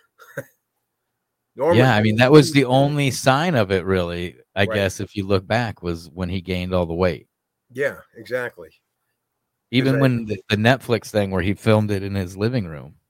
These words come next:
Speaker 2: He
Speaker 1: Yeah.
Speaker 2: didn't look bad. He, you know?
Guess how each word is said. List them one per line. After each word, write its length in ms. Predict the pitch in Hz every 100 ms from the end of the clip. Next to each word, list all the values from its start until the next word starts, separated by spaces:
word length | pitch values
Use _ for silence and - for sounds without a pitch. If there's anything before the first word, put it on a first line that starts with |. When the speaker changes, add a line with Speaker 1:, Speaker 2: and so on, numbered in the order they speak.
| _ -
Speaker 2:
He 60 | 98
Speaker 1:
Yeah. 80 | 104
Speaker 2:
didn't 320 | 120 98 90 - _ _ -
look 220 | 104 - _ _ _ _ _ _ _ _ _ _ _ -
bad. 420 | 76 101 117 60 64
He, 180 | 78 76 _
you 120 | 87
know? 320 | 82 90 92